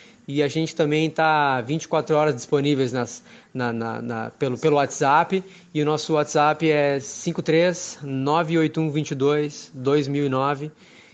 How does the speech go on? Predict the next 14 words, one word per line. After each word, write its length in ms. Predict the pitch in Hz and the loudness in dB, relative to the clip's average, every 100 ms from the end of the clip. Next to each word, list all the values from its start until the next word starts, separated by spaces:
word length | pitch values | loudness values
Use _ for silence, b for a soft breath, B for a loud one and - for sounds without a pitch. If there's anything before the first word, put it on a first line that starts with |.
| B 135 | B -6
e 160 | 131 | -4
nove, 600 | 123 127 139 156 156 151 - 143 143 | -2 0 0 0 -2 -4 -6 -14 -14
nove 600 | - 131 139 165 156 170 - - 135 131 131 | -10 -2 2 2 0 -4 -6 -10 -4 -2 0
nove 280 | 139 147 151 | 0 0 0
oito 180 | - | 0
oito 340 | 135 143 143 151 | 2 2 0 -4
zero 260 | 127 135 120 | -2 -2 0
zero 260 | 127 139 | -2 -2
quatro 260 | 139 139 143 | -2 -4 -4
quatro, 360 | 127 117 - | -2 -2 -4
com 80 | - | -8
a 60 | 120 | -4
Mara 260 | 127 139 | -2 -2
Cias 500 | 135 - 127 143 - | -6 -6 -6 -6 -8